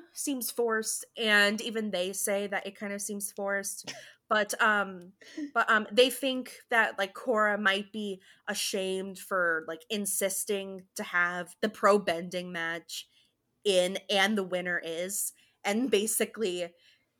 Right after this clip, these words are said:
causing the entire arena to be, <laughs> to be taken over by the Equalists. Um, but also,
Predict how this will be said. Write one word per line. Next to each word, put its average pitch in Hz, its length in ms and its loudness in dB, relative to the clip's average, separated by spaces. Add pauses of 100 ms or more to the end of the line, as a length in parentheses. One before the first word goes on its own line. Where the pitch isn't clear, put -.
(180)
causing 185 720 0 (120)
the 180 200 -4
entire 175 500 -2
arena 175 640 -2
to - 100 -4
be, 220 400 -6 (300)
<laughs> - 320 -16
to 370 180 2
be 285 80 0
taken 190 360 -4
over 185 200 -4
by 180 160 -2
the 175 200 -8
Equalists. 254 880 -6 (420)
Um, 196 500 -6
but 247 220 6
also, 214 720 -2